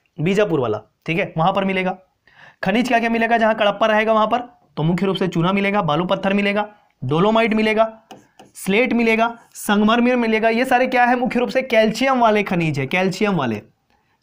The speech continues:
ठीक है, कैल्शियम जिसमें रहेगी। तो चूना की बात करें तो चूना ही मुख्य रूप से क्या होता है?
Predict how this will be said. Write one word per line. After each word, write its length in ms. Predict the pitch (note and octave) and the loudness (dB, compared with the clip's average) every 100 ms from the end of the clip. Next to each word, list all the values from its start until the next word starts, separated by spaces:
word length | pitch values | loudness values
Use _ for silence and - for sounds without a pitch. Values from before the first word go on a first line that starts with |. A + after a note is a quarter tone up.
| - - | -16 -8
ठीक 140 | E3 | -6
है, 180 | G3+ - - - _ | -6 -8 -18 -20 _
कैल्शियम 440 | G3+ G#3 G#3+ C4 C4 | -2 0 0 2 2
जिसमें 300 | G#3+ A3 A3 | 2 2 2
रहेगी। 380 | F3+ D#3+ C3 A2+ - _ _ _ _ _ - | 2 0 -4 -8 -16 _ _ _ _ _ -4
तो 80 | E3+ | -4
चूना 400 | E3 G3+ A3+ B3+ | 0 2 4 4
की 120 | B3+ | 2
बात 200 | A#3+ A3+ | 2 2
करें 180 | A#3 A3+ | 0 0
तो 100 | A3 | 0
चूना 260 | G3+ G3+ | 0 2
ही 140 | A3+ A3+ | 2 4
मुख्य 240 | A3 A3 | 2 2
रूप 100 | A3+ | 0
से 120 | G#3 | 0
क्या 140 | A#3 A#3 | 0 2
होता 260 | F#3 C#3+ | 0 -2
है? 100 | A2 | -8